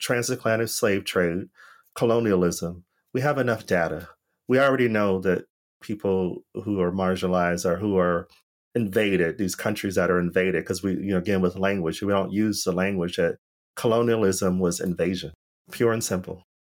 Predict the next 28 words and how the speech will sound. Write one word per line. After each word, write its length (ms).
You 120
know, 120
being 240
here 300
in 260
Europe, 440
you 80
know, 120
I'm 80
meeting 260
people 380
who 180
are 120
from 180
Nigeria, 600
from 220
Ghana, 520
really 420
being 320
educated 720
and 180
hearing 420
these 200
stories 540
from 220
people 360
who 200
came 580